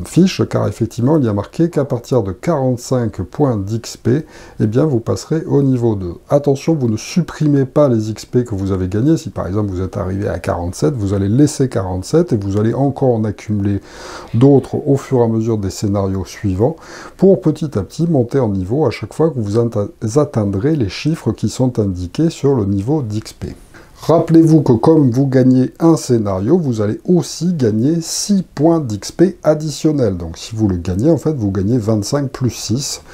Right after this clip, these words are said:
c'est-à-dire trente et un points. Ensuite, vous n'oublierez pas de passer un événement de ville, donc vous tirez encore une nouvelle carte ville et vous la résoudrez en choisissant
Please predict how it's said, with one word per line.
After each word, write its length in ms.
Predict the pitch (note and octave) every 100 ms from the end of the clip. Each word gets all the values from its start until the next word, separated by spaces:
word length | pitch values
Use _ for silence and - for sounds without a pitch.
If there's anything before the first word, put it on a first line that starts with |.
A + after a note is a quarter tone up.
| - -
c'est-à-dire 500 | G#2+ - F#2 C#3 D#3
trente 340 | - C#3+ C3
et 100 | A#2+
un 120 | G2
points. 280 | F#2 - D#2+ - _ - - - - - _
Ensuite, 640 | F3+ F#3 - F#3 F3+ D3+
vous 200 | G#2+ C#3+
n'oublierez 400 | D#3+ D3+ D3+ D3
pas 260 | C#3+ D3 C#3
de 240 | A2 E3
passer 440 | E3+ C#3 - C#3+ C3
un 200 | G#2 A#2+
événement 480 | A2+ A#2+ A#2+ A#2+
de 120 | A2+ G#2
ville, 340 | G#2 D3+ G#3+
donc 260 | F3 G#2 G2
vous 140 | G#2
tirez 360 | A2 - G#2+ A#2+
encore 360 | A2 A#2 A2+ -
une 240 | C#3 C3+ A#2+
nouvelle 340 | B2 A#2 A2+
carte 320 | A#2+ A2+ -
ville 380 | A#2 A#2 B2 A#2
et 100 | A2+
vous 180 | G#2+ A2
la 100 | G2+
résoudrez 560 | G2+ G2 F#2+ F#2 A#2+ B2+
en 100 | G2+
choisissant 720 | - A2 G2+ G2+ - A#2